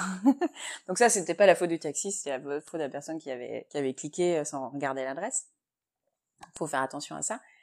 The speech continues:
Mais c'est vrai que ça facilite les choses. Et du coup, en fait, je vois que comme il y a beaucoup, il y a eu beaucoup de départs d'étrangers, euh, ces dernières années, notamment l'année dernière,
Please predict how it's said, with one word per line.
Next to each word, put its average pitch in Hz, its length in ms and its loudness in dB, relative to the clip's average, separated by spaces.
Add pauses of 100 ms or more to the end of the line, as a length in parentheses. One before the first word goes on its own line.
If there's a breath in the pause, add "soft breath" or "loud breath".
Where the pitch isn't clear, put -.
(140 soft breath)
Mais 165 60 -2
c'est - 80 8
vrai 196 100 10
que - 40 6
ça 185 140 8
facilite 175 420 0
les 190 100 -2
choses. 160 340 -6
Et 170 80 -2
du 160 120 -4
coup, 285 160 -4
en 254 80 2
fait, 254 160 -2
je 190 140 -4
vois 170 260 0
que 147 380 -4 (200)
comme 226 180 2
il 220 40 0
y 214 40 0
a - 20 -4
beaucoup, 202 520 -6 (680)
il - 80 2
y 202 40 6
a 214 40 4
eu 202 40 0
beaucoup 226 220 -2
de 208 60 -6
départs 180 560 -4
d'étrangers, 156 680 -8
euh, 135 300 -12
ces 156 160 -2
dernières 143 380 -4
années, 180 440 -2
notamment 160 440 -2
l'année 135 220 -4
dernière, 151 440 -4